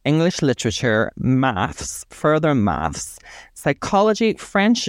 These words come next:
German, Latin, film studies, religious studies, marine science.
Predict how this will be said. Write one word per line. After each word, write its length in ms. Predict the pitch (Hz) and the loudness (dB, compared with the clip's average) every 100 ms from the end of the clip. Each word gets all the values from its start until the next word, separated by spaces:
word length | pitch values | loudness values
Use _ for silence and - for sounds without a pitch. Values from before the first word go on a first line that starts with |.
| - | -6
German, 420 | 147 151 123 120 - | 0 2 2 0 -2
Latin, 640 | 135 131 165 - 113 156 - - _ _ _ _ _ _ _ | -4 -2 -2 0 0 0 -4 -20 _ _ _ _ _ _ _
film 420 | - 226 233 226 | -4 2 4 4
studies, 560 | 214 214 190 190 190 - | 2 0 2 2 2 0
religious 460 | 160 160 165 170 165 | -2 0 0 0 -2
studies, 440 | - 156 160 156 - | -2 0 2 2 0
marine 680 | 143 131 131 147 156 165 175 | 0 2 2 2 4 4 2
science. 920 | - - 151 147 165 208 - - - | -4 -6 -2 0 2 2 0 -8 -18